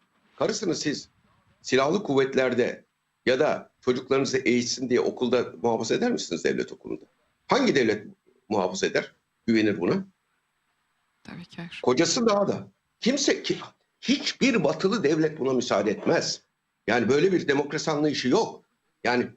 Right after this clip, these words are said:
Speaker 1: evet, çalışabilir, o çalışma hakkı ama devlette çalışamaz. Ama devlette çalışamaz. Şimdi Milli İstihbarat Teşkilatı'nda böyle bir kadın çalışabilir mi? Ya da böyle bir
Speaker 2: Evet.
Speaker 1: koca çalışabilir mi? Karısı dağda olmuş.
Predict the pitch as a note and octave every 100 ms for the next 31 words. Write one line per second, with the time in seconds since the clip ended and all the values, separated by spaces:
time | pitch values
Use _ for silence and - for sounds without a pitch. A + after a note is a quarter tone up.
0 | _ - G#3+ G#3+ G#3 E3+ E3+ G3 F#3+ F#3
1 | C3 C#3 D3+ - E3+ D#3+ - G3 A3 C3
2 | C3+ E3 D4 - A#2+ - - - - -
3 | - _ _ _ _ _ _ - A#3+ B2+
4 | B2+ C#3 - - A#2+ - - _ _ _
5 | _ _ _ - F#3+ E3+ E3+ G3+ G3 -
6 | - E3+ G3 F#3 D3+ C#3+ C3+ C3 A#2+ A#2
7 | F#3 G#3 D3+ - D3 C#3 C3 C3 B2 B2
8 | C#3+ A3+ B2 C#3 C3+ C3 F3+ D#3+ - -
9 | C3 C#3 C3+ B2 D#3 - A3+ D3+ - A#2+
10 | - A#2 G2+ F#2+ C2+ A1+ -